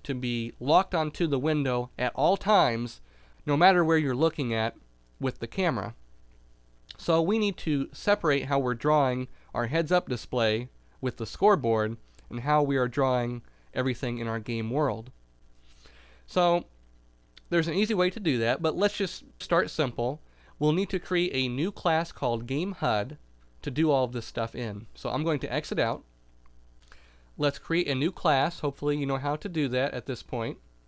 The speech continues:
And I'm going to call the class Game hud, H U D, all capital letters for hud. I'm going to hit add. And then let's do the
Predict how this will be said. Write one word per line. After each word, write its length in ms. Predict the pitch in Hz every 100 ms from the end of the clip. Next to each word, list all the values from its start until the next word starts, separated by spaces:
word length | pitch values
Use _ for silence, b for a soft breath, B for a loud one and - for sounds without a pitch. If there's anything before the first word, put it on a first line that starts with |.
| _ b b b b -
And 220 | 139 143
I'm 140 | 156
going 180 | 170 175
to 100 | 175
call 280 | 185 160 156
the 80 | 180
class 640 | - 143 127 139 - - - - - 135
Game 500 | 139 147 160 190 220 - - - - - - _ - - - - - - - - - b b - -
hud, 440 | - 156 131 180 - -
H 260 | 151 -
U 100 | -
D, 360 | 180 147 127 156 - - -
all 160 | 131
capital 560 | 139 147 135 143 131 131
letters 340 | 135 127 120 131
for 180 | - 143
hud. 340 | 131 113 147 - - - - - - - - -
I'm 80 |
going 160 | 131 123
to 80 | 127
hit 180 | 127 -
add. 300 | 139 175 220 - - - - _ - - - b b b b b -
And 220 | 151 151
then 320 | 156 156 151
let's 220 | 139 156 -
do 300 | 165 175 185
the 360 | 156 151 156